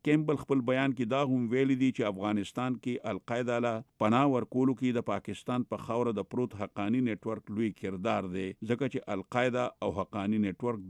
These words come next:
دواړه ګوندونه افغانستان نه د خارجیانو د ویستو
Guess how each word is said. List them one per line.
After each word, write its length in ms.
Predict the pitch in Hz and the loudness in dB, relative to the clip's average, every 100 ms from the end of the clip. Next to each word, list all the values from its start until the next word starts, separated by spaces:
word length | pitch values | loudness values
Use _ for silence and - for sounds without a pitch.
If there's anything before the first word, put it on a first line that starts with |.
| 92 | -2
دواړه 260 | 123 127 98 | 2 2 0
ګوندونه 400 | 95 98 131 104 95 _ 104 | -2 2 2 2 -4 _ -8
افغانستان 760 | 98 113 110 101 - 135 139 135 131 | -4 -2 0 -4 -4 -2 0 0 0
نه 100 | 127 | 0
د 120 | 113 110 | -4 -4
خارجیانو 640 | 98 98 92 117 113 98 | -2 -2 -2 0 0 0
د 100 | 92 | -2
ویستو 380 | 90 - - 123 | -4 -4 0 2